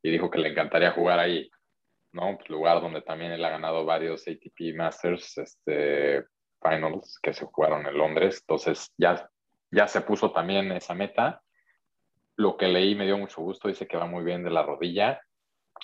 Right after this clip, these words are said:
y, pues, se ve que está bastante contento. También algo le preguntaban de sus negocios fuera de cancha y, pues, como saben, es patro-, es, y creo que inversionista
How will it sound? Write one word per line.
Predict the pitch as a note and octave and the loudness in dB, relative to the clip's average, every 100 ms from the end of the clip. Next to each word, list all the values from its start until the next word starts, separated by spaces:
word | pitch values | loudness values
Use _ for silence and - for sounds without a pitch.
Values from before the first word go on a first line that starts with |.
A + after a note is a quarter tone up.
| - | -14
y, | F2 F2 E2+ | -6 -4 -4
pues, | D#2 D#2 | -6 0
se | F#2 | 2
ve | G#2 | 2
que | |
está | - G#2+ | 2 4
bastante | F2+ F2 G2 F#2 | 4 2 -2 -6
contento. | - D#2+ F#2+ G2 G2+ | -10 -8 -6 -4 -4
También | - E2 F2+ F2+ E2 _ _ _ _ _ | -4 -4 -6 -6 -12 _ _ _ _ _
algo | F2 F2+ | 2 4
le | F2+ | 4
preguntaban | D#2 D#2 D#2 D#2+ F2+ F2 | 2 0 -2 0 0 0
de | |
sus | D#2+ - | -6 -8
negocios | D#2 D#2+ - - | -4 -2 -2 -6
fuera | - F#2 | 0 2
de | E2 - | 4 2
cancha | F#2 F2+ A2 G#2 | -2 0 0 0
y, | D2+ D2 D2+ _ | 0 -8 -14 _
pues, | - - | -20 -16
como | E2 D2 | -14 -6
saben, | F2+ F2 E2+ | -2 -2 -2
es | E2+ - | -6 -2
patro-, | F2+ E2 D2+ - - | 0 0 -4 -10 -6
es, | E2+ D#2 - - _ _ _ _ _ _ _ _ | -6 -6 -10 -18 _ _ _ _ _ _ _ _
y | F2+ | -12
creo | - F#2+ | -4 -4
que | - | 0
inversionista | G2 F#2+ F#2+ F2+ - F#2+ G2 A2+ - B2 A#2+ A2 | 2 4 4 2 4 4 4 2 2 4 4 2